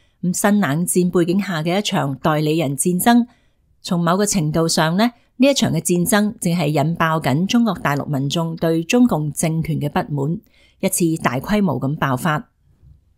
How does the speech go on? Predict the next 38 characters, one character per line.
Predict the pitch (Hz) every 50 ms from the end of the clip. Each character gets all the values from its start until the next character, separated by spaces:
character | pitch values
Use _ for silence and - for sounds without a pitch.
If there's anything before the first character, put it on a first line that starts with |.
| _ _ _ _ _ _ _ _ _ _ _ _ _ _ _ _ - - _ - -
觀 | - 247 233
眾 | 226 220 180 170 165
朋 | - - 151 151 143
友， | 143 139 147 160 180 - - - - - -
我 | - 165
哋 | 156 156 151 156 156 -
成 | - 143 139
日 | 143 156
都 | - 247 254 247
講 | - 170 131 151 185 -
養 | - - 127 139 165 180
生， | - - 220 220 226 214 - - - - - - -
但 | - 147 151
係 |
你 | 147
有 | 151 156
冇 | 156 151
諗 | 151 143 156 180
過 | - 180 170 165 160 - - - -
最 | - 233 220 220
核 | 220 185 175
心 | 160 - - - 247 247 233
嘅 | 190 175 165
養 | 165 139 127 156 165
生 | - 226 220 220 208 -
究 | - 170 147
竟 | 151 156
係 | 170 139
乜 | 156 175 -
嘢 | 160 151 143 156
呢？ | 185 214 - - - - - - - _ _ _ _ _ _ - - -
健 | - 196 190 196
康 | 220 262 277 277
五 | 277 180
二 | 170
零 | 180 180 165 160 156 143 135 143
認 | 147 143 139 147
為 | 143 135 127 139 127 -